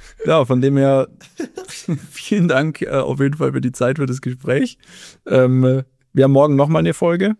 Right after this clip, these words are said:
bekanntlich. Also nicht nur heute einschalten, sondern auch, auch, äh, morgen gibt's vielleicht was, äh, zu hören im Radial-Weihnachtsspecial.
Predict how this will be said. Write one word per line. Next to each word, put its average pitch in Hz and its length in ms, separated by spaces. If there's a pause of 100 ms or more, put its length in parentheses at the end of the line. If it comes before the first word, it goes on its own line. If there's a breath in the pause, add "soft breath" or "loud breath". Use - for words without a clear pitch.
(120)
bekanntlich. 190 640
Also 123 160
nicht 127 180
nur 127 100
heute 135 280
einschalten, 143 600
sondern 127 280
auch, 117 260
auch, - 400
äh, 117 400 (200)
morgen 127 320
gibt's - 240
vielleicht 175 360
was, 175 300
äh, 147 240
zu 147 200
hören 156 200
im 147 120
Radial-Weihnachtsspecial. 151 1200